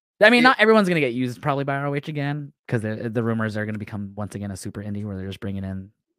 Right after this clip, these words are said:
Speaker 1: all the top talent they can and up-and-coming talent that they can to work for the
Speaker 2: Which
Speaker 1: shows.
Speaker 2: which is honestly a, a better idea, because that's what G C W is doing, and look how successful they've been.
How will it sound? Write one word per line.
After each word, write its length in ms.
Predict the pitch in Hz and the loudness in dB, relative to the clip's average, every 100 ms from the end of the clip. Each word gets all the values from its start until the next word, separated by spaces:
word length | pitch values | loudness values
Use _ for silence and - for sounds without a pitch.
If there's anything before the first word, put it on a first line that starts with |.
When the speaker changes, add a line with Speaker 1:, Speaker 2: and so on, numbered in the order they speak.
| _ - | _ -8
Speaker 1:
all 160 | 104 | -6
the 80 | - | -6
top 140 | 98 | -8
talent 200 | - 98 | -8 -10
they 80 | 98 | -10
can 240 | - 98 95 | -14 -12 -10
and 120 | 98 | -10
up-and-coming 420 | 90 95 - 95 | -10 -12 -10 -10
talent 340 | - 101 101 - | -10 -10 -10 -12
that 100 | - | -14
they 80 | 104 | -12
can 320 | 117 101 113 _ _ | -8 -8 -10 _ _
to 80 | - | -12
work 160 | - 131 | -8 -8
for 60 | |
the 80 | - | -8
Speaker 2:
Which 80 | 135 | -10
Speaker 1:
shows. 360 | 104 104 110 - _ | -6 -6 -8 -14 _
Speaker 2:
which 220 | 151 165 180 | -4 -2 0
is 120 | 139 | -2
honestly 380 | 123 120 135 117 | -2 -2 -4 -4
a, 80 | - | -6
a 140 | 110 101 - | -10 -10 -10
better 240 | 101 107 | -6 -4
idea, 420 | 107 107 113 117 _ | -6 -6 -10 -10 _
because 280 | 117 113 104 | -14 -12 -8
that's 240 | 110 104 | -8 -8
what 140 | 110 98 _ | -10 -12 _
G 120 | 101 | -20
C 140 | 101 113 | -16 -10
W 260 | 104 101 | -10 -10
is 100 | 104 | -14
doing, 420 | - 107 107 104 - _ | -10 -10 -8 -12 -18 _
and 340 | 95 92 92 | -18 -18 -16
look 120 | 95 | -12
how 100 | 123 | -8
successful 480 | 104 107 - 104 107 | -8 -8 -10 -10 -10
they've 180 | 98 98 | -14 -12
been. 220 | 107 117 | -10 -12